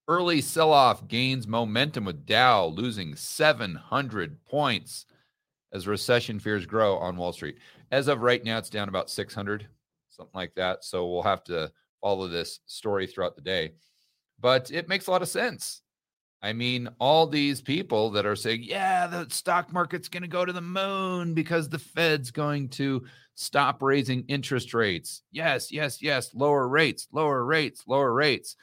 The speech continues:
And then they wake up one morning and they're like, "Wait a minute here. Why would the Fed stop hiking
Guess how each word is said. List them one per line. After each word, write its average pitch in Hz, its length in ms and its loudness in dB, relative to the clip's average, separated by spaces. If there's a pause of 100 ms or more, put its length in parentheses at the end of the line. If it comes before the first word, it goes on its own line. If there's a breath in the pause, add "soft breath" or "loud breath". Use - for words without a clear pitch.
(440 soft breath)
And 120 100 -6
then 131 100 -2
they 123 120 0
wake 131 280 0
up 147 160 4
one 113 140 -2
morning 101 300 -2
and 104 80 -4
they're 101 60 -6
like, 98 260 -6 (760)
"Wait 117 300 -4
a 101 120 -2
minute 82 460 -8
here. 76 580 -14 (1000)
Why 139 420 2
would 143 320 -4
the 117 140 -8 (500)
Fed 92 600 4
stop - 720 -2
hiking 107 800 -6